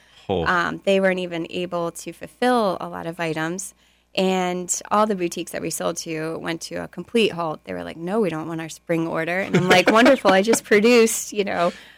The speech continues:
Speaker 2: um, you know, our February and March deliveries."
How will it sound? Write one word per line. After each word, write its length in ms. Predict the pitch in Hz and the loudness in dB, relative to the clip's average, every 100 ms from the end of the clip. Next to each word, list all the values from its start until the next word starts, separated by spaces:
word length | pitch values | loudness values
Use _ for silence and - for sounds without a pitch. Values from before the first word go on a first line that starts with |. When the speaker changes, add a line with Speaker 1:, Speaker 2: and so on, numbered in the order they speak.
| _ | _
Speaker 2:
um, 400 | - 185 180 180 - | 2 4 4 2 -2
you 120 | 196 | -2
know, 80 | 185 | -2
our 120 | 180 175 | -2 -4
February 460 | - 202 220 196 | -2 0 2 0
and 100 | 180 | 0
March 260 | 180 220 - | -2 -4 -4
deliveries." 760 | 185 175 170 165 165 190 - | -2 -2 -2 -2 -4 -6 -10